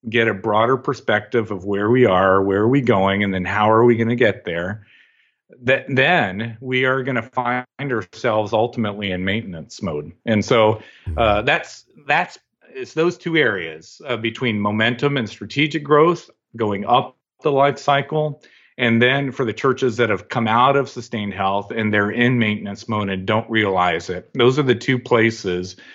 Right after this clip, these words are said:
Speaker 1: where we see churches getting stuck.
Speaker 2: All right. So if leaders wanna take a first step, Tony,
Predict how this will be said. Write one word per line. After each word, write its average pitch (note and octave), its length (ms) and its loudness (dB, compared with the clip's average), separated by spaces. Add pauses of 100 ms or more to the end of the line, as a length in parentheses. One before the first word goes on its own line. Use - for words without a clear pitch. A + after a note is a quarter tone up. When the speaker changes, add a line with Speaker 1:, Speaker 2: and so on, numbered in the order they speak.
(100)
Speaker 1:
where A2+ 140 2
we G#2 100 2
see G2+ 220 0
churches F#2 420 -4
getting F2 260 -2
stuck. - 460 -4 (680)
Speaker 2:
All A#2+ 60 -6
right. G2 260 -8
So D#3 140 0
if C3 80 0
leaders G#3 420 2
wanna C#3+ 200 2
take A#2 240 -4
a G#2+ 40 -4
first G#2 320 -6
step, - 400 -10
Tony, D#2+ 480 -12